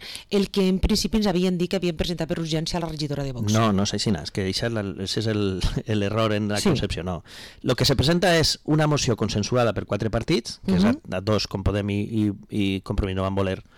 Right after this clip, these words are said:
Speaker 2: sumar-se ahir, vale? Que lo que diu és coses que podem dir des de l'Ajuntament de Vila-real, que se condena qualsevol cosa que en tot el món passe, vale? Perquè després n'hi ha una, una esmena de Compromís que parla de molts països. En el punt primer ja diu que, que nosaltres, eh, exigim que en tots els països del món se,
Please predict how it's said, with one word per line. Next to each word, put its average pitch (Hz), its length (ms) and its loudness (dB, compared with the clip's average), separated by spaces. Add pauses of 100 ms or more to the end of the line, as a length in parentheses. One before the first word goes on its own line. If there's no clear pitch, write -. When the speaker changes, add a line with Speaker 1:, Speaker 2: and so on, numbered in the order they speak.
(140)
Speaker 2:
sumar-se 107 420 -2
ahir, 170 260 2 (260)
vale? 143 220 0
Que - 180 0
lo 120 140 4
que 120 120 2
diu 143 220 4
és 98 240 -2 (320)
coses 123 300 2
que 147 100 2
podem 113 240 4
dir 127 80 6
des 131 80 2
de 156 80 4
l'Ajuntament 151 320 2
de 107 80 4
Vila-real, 98 400 0 (800)
que 135 200 4
se 117 400 4
condena 113 560 2
qualsevol 120 460 2
cosa 117 300 2
que - 140 0
en 120 120 2
tot 139 180 4
el 147 120 4
món 117 180 4
passe, 151 300 2
vale? 120 180 0
Perquè 98 160 0
després 87 240 0
n'hi 110 80 2
ha 110 60 2
una, 107 400 2
una 107 180 0
esmena 107 260 0
de 104 120 0
Compromís 110 400 0
que - 100 -2
parla 101 220 0
de 98 80 -2
molts 101 180 -2
països. 127 400 0 (300)
En 123 120 4
el 117 120 4
punt 165 180 6
primer 151 320 4
ja 127 140 4
diu 123 240 4 (760)
que, 117 240 2
que 120 140 0
nosaltres, 131 600 2
eh, 104 360 0
exigim 123 420 2
que 113 80 0
en 104 80 -2
tots 117 140 0
els 120 100 -2
països 113 300 0
del 110 100 0
món 110 240 0
se, 101 160 -4